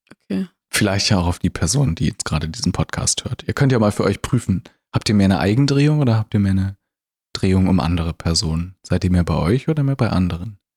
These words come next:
Speaker 1: Wo bist du denn?
Speaker 2: Ich bin mehr bei anderen.
Speaker 1: Ja?
Speaker 2: Ja, jetzt gerade bin ich ja bei deiner Eigendrehung. Das ist krass,
Speaker 1: Aha,
Speaker 2: das ist
Speaker 1: aha.
Speaker 2: next, next level. Dass das vielleicht auch, ähm,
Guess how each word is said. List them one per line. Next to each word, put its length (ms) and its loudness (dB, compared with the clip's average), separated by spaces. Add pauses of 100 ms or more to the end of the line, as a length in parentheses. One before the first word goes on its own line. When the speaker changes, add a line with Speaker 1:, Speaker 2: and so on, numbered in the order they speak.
(120)
Speaker 1:
Wo 100 2
bist 180 -2
du 80 4
denn? 240 2 (280)
Speaker 2:
Ich 100 -2
bin 180 2
mehr 200 4
bei 180 0
anderen. 500 0 (260)
Speaker 1:
Ja? 280 2
Speaker 2:
Ja, 240 2
jetzt 180 -4
gerade 200 -2
bin 120 0
ich 140 0
ja 80 0
bei 100 0
deiner 300 0
Eigendrehung. 640 0 (160)
Das 160 -2
ist 100 -6
krass, 240 0
Speaker 1:
Aha, 200 4
Speaker 2:
das 200 4
ist 60 4
Speaker 1:
aha. 140 4
Speaker 2:
next, 220 -4
next 240 -2
level. 440 0
Dass 200 0
das 220 0
vielleicht 440 0
auch, 280 -2 (140)
ähm, 380 2